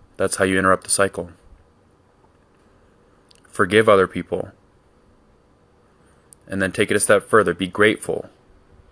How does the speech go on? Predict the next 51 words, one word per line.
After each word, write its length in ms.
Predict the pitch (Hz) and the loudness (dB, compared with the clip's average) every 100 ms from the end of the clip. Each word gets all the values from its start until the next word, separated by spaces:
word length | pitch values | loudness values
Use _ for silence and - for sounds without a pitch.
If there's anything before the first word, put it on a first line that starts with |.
| _ _ _ _ | _ _ _ _
for 180 | - 92 | -2 0
other 140 | 90 | 0
people, 300 | 95 92 98 | -4 -4 0
even 180 | 113 123 | 2 0
if 100 | 120 | 0
they've 160 | 113 | -2
caused 240 | - 104 98 | 2 2 2
you 80 | 98 | -2
pain. 300 | 107 92 95 _ _ _ _ _ _ _ _ _ _ _ _ _ _ _ - | 0 0 -4 _ _ _ _ _ _ _ _ _ _ _ _ _ _ _ -12
And 120 | 98 | -4
then 100 | 98 | -2
you 80 | 98 | -2
can 180 | 113 104 | -2 2
love 220 | 107 98 | 2 4
them, 320 | 87 87 98 - _ - - | 0 0 -10 -20 _ -20 -12
even 240 | 98 107 | -8 -2
though 100 | 95 | 0
they've 160 | 90 87 | 0 -2
caused 260 | - 85 | -2 -4
you 80 | 82 | -6
pain. 300 | - - - - _ _ _ _ _ _ _ _ _ _ _ _ _ _ _ _ _ _ _ | -12 -14 -16 -20 _ _ _ _ _ _ _ _ _ _ _ _ _ _ _ _ _ _ _
Right? 280 | 90 85 95 _ 90 | -4 -4 -4 _ -2
Go 180 | 104 110 | 0 2
through 140 | 120 | 0
the 60 | 113 | -2
stages. 440 | 117 113 101 87 | 0 0 0 -2
Go 180 | 98 101 | 2 2
through 200 | - 104 | 2 -2
hell. 400 | 101 87 85 - - - - - _ - - - _ - | 2 2 0 -6 -20 -20 -20 -20 _ -20 -20 -20 _ -8
Make 140 | 95 | 0
it 80 | 98 | 4
all 100 | 101 | 4
the 60 | |
way 80 | 104 | 4
to 100 | 98 | 0
the 140 | 101 95 | 0 2
end. 240 | 90 85 | 2 0
Make 180 | 90 92 | -2 0
it 60 | |
all 180 | - 98 | 2 4
the 60 | 101 | 4
way 360 | 98 92 92 - - - _ - | 4 4 2 -6 -20 -20 _ -6
to 60 | |
the 60 | 101 | 0
light 220 | 95 95 | 2 2
at 100 | 90 | 2
the 60 | 92 | 0
end 80 | |
of 40 | 92 | -2
the 40 | |
tunnel. 400 | 87 95 87 87 | 0 -2 -2 -6